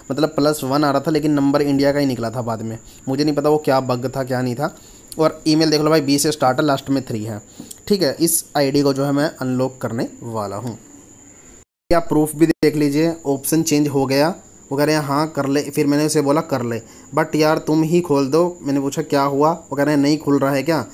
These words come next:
तो कह रहे हैं, "Gmail भी नहीं है।" तो मैंने, ये बोल रहा है, "आप खोल दोगे?" तो मैंने बोला कि, "हाँ मैं खोल दूँगा।"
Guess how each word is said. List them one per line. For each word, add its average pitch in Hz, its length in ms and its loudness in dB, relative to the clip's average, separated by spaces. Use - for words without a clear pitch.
तो 151 60 2
कह 147 80 2
रहे 156 120 4
हैं, 131 60 -4
"Gmail 147 300 2
भी 147 140 2
नहीं 117 220 -2
है।" 107 120 -10
तो 139 60 -2
मैंने, 143 160 -2
ये 151 180 0
बोल 139 180 -2
रहा 147 100 2
है, - 80 -6
"आप 135 280 0
खोल 147 180 2
दोगे?" 165 260 2
तो 151 60 0
मैंने 151 200 4
बोला 135 280 0
कि, 151 180 -4
"हाँ 143 380 -4
मैं 135 240 -4
खोल 113 260 -6
दूँगा।" 104 240 -14